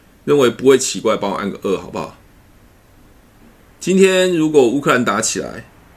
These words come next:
哦，今天苏联打起来，或者今天台海有战争，我看看讯号。OK，好，你，你，你，你，你，您看讯号。OK，我，我认为是一个很奇怪的问题。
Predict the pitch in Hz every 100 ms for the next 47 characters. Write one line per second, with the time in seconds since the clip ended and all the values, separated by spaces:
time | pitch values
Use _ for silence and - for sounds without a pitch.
0 | - - 101 90 67 - 107 110 107 110
1 | 110 120 107 92 87 82 - 67 69 -
2 | - - - - - - 135 131 135 143
3 | 139 135 117 117 123 104 87 95 101 87
4 | 98 85 - - - - _ - 101 104
5 | 117 117 110 110 101 87 78 - - -
6 | 80 98 87 92 90 107 110 98 117 127
7 | 117 120 120 117 120 110 127 127 127 139
8 | 117 120 92 - - - - - 104 104
9 | - 110 117 135 190 147 123 117 104 87
10 | - - 90 80 80 - -